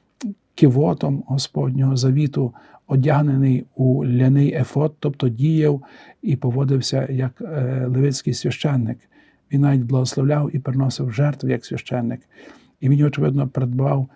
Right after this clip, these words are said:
місцевість, де мав бути споруджений храм, зібрав матеріали для його будівництва, хоча саме його син Соломон,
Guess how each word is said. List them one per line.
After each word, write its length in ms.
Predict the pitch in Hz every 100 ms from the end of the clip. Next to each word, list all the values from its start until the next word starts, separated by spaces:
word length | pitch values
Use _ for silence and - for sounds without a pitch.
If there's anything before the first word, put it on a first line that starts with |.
| _ -
місцевість, 640 | 131 - 147 139 143 120
де 80 | 131
мав 180 | 131 127
бути 240 | 131 117
споруджений 580 | - 127 131 123 123 120
храм, 440 | - 127 143 147 - - _ -
зібрав 460 | 113 123 131 135 127
матеріали 560 | 127 131 127 147 143
для 140 | 135 139
його 200 | 123 131
будівництва, 760 | 127 127 127 131 131 147 139 135 - _ _
хоча 400 | 147 - 135 -
саме 380 | - 135 127 123
його 260 | 120 131
син 300 | - 151 135
Соломон, 600 | 131 135 127 139 127 113